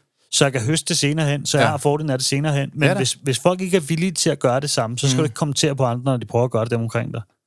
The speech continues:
Speaker 2: Nej, og hvis folk, de vidste, hvad du har brugt af tid på det hus der,
Speaker 1: Ja.
Speaker 2: så vil de heller ikke have ondt i røven, når du om to år har tjent, øh,
Speaker 1: Nej.
Speaker 2: en million på det hus,
Speaker 1: Nej.
Speaker 2: skattefrit.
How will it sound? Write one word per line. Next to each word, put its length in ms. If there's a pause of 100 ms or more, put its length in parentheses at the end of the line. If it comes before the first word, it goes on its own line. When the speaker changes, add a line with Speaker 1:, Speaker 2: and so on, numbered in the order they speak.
(140)
Speaker 2:
Nej, 140
og 60
hvis 160
folk, 200
de 120
vidste, 180
hvad 120
du 100
har 80 (240)
brugt 400
af 80
tid 260
på 120
det 120
hus 220
der, 200 (140)
Speaker 1:
Ja. 140 (600)
Speaker 2:
så 120
vil 100
de 60
heller 120
ikke 120
have 80
ondt 100
i 40
røven, 360
når 160
du 180
om 100
to 220
år 120
har 80
tjent, 360
øh, 360
Speaker 1:
Nej. 100
Speaker 2:
en 80
million 280
på 60
det 80
hus, 220
Speaker 1:
Nej. 60
Speaker 2:
skattefrit. 380